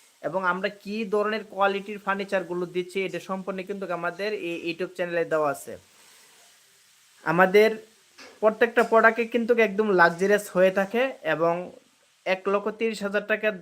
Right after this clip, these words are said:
থেকে ধরে আপনার দুই লাখ, আড়াই লাখ, তিন লাখ, সাড়ে তিন লাখ, আলহামদুলিল্লাহ, আমরা কিন্তু এই যে হাই বাজেটের ফার্নিচারগুলো দিয়ে থাকি।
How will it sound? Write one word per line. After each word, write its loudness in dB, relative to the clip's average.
থেকে -2
ধরে 2
আপনার 0
দুই 0
লাখ, 2
আড়াই 4
লাখ, 0
তিন -4
লাখ, 4
সাড়ে 0
তিন -8
লাখ, 2
আলহামদুলিল্লাহ, 0
আমরা -2
কিন্তু -6
এই -4
যে -2
হাই 0
বাজেটের -2
ফার্নিচারগুলো -4
দিয়ে -2
থাকি। -10